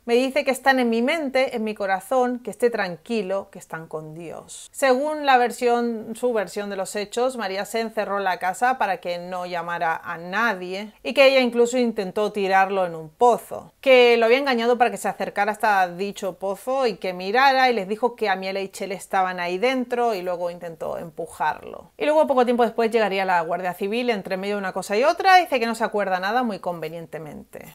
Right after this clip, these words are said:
Y dice también que ella le, <laughs> le comentó, le contó, confesó el crimen tumbada en el sofá, lo que no tiene ningún sentido porque ella dijo que los había matado primero, luego después, luego en el medio.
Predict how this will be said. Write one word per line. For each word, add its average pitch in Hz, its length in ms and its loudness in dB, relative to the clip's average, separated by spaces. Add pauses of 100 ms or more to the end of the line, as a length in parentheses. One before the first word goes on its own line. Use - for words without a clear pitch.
Y 262 280 -6
dice 220 380 -6
también 196 340 -4
que 180 540 -6 (100)
ella 254 320 2
le, 220 140 -4 (280)
<laughs> 180 320 -10
le 196 300 -6
comentó, 170 680 -4
le 165 100 -8
contó, - 640 -10 (200)
confesó 175 360 -10
el 180 80 -6
crimen 190 380 -6
tumbada 175 320 2
en 185 80 -4
el 180 100 -6
sofá, 320 420 0 (440)
lo 285 140 2
que 320 80 2
no 311 120 -2
tiene 294 220 0
ningún 233 300 0
sentido 220 420 -2
porque 214 200 -4
ella 190 180 0
dijo 185 340 -6
que 175 300 -4
los 165 160 -10
había 170 180 -4
matado 165 320 -6
primero, 190 400 -4
luego 170 220 -4
después, 190 400 -4
luego 185 180 -4
en 165 80 -12
el 160 80 -14
medio. 277 500 -2